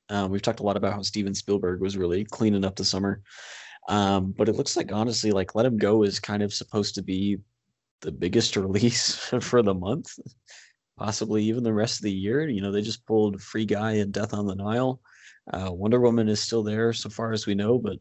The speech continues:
so was Tenet, um, you know, up two weeks until it was supposed to launch. Um, so, yeah, Kevin Costner and Diane Lane could be the highest, or the, uh, like, the biggest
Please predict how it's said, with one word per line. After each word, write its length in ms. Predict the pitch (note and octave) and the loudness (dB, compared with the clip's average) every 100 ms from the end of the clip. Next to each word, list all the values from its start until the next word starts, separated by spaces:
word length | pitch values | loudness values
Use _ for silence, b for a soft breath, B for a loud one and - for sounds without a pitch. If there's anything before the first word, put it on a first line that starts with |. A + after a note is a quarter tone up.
| _ | _
so 220 | - A2+ | -4 2
was 380 | G#2+ G#2 G2+ - _ - | 2 2 0 -4 _ -4
Tenet, 380 | G#2+ B2 C3 - _ _ | 0 2 0 -6 _ _
um, 380 | G2 G2 G2 F#2+ | -8 -6 -4 -2
you 80 | G2+ | 0
know, 220 | G2 G2+ - | 0 -2 -6
up 180 | G#2 - _ | -8 -8 _
two 160 | - A#2+ | -4 0
weeks 240 | A2+ G#2+ | 2 0
until 280 | G#2 G#2 A2+ | -2 4 4
it 20 | |
was 120 | G2+ A2 | 4 0
supposed 200 | G#2+ - | -4 -4
to 80 | |
launch. 400 | F#2+ G2 B2 - - _ _ _ _ - | -6 -4 -6 -8 -14 _ _ _ _ -8
Um, 540 | G#2+ G#2 G2 G2 F#2 G2+ | -2 -2 -2 -4 -4 0
so, 380 | G#2 F2+ G2+ B B B B B B _ - | 2 2 0 B B B B B B _ -4
yeah, 220 | A2 A2 - _ | -2 -2 -6 _
Kevin 280 | - B2 C3+ | -4 0 2
Costner 640 | C3 B2 C3 C3+ C3 C3 - - | 2 2 0 0 2 0 -4 -8
and 300 | G#2 G#2+ G#2+ | -4 -2 0
Diane 360 | G#2 A#2 A2+ | 2 2 2
Lane 260 | A2+ A2+ G#2 | 2 2 0
could 240 | G#2+ G2 | -2 -4
be 400 | G2 G2+ G2 G2 - _ _ - - | -2 0 -2 -4 -10 _ _ -20 -10
the 120 | G#2+ | -8
highest, 640 | G#2+ A2 G#2+ G#2+ - - - - | -4 0 0 0 -4 -6 -12 -2
or 160 | G#2+ | 0
the, 240 | G2+ G2+ G2+ | 2 2 2
uh, 240 | G2 F#2+ - | 0 -6 -8
like, 160 | - - | -10 -6
the 60 | |
biggest 520 | G2+ G#2 G#2 - - | -2 0 0 -2 -6